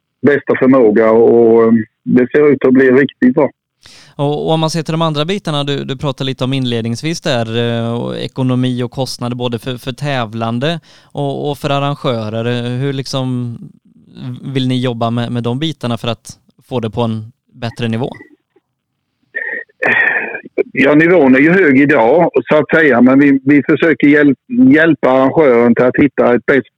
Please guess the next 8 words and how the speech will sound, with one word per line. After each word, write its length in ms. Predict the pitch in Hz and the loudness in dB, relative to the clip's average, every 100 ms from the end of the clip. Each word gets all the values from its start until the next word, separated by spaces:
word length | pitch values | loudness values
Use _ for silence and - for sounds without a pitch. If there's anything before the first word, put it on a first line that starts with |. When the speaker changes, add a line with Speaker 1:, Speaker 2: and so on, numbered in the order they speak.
| _ | _
Speaker 1:
bättre 500 | 127 127 - 113 113 - _ _ - _ _ - | 0 0 0 0 0 0 _ _ -20 _ _ 0
kostnadsläge. 1200 | 160 156 - 113 110 - 120 107 107 120 139 143 - 131 | 0 0 0 0 0 0 2 2 2 2 2 2 0 0
Eh, 480 | 131 117 113 113 113 104 | 2 2 4 4 4 2
men 260 | 117 123 127 | 2 4 6
vi 120 | 135 | 4
vill 180 | 131 143 | 4 4
också 320 | 143 - 131 | 2 2 2
då, 300 | 147 135 117 | 4 4 2